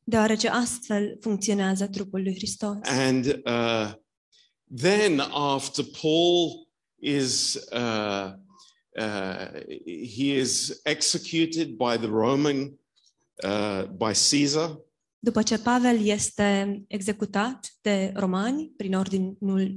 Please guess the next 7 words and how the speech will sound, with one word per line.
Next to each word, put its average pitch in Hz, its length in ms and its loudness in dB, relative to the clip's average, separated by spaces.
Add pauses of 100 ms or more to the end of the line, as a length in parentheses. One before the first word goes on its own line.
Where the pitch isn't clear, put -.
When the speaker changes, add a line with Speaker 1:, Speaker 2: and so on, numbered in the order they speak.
(140)
Speaker 1:
uh, 190 400 0
împăratului, 208 720 2 (340)
Speaker 2:
Then 170 680 4
Luke, 165 520 4 (600)
uh, 123 360 0 (220)
writes 156 840 4 (320)
his 143 520 2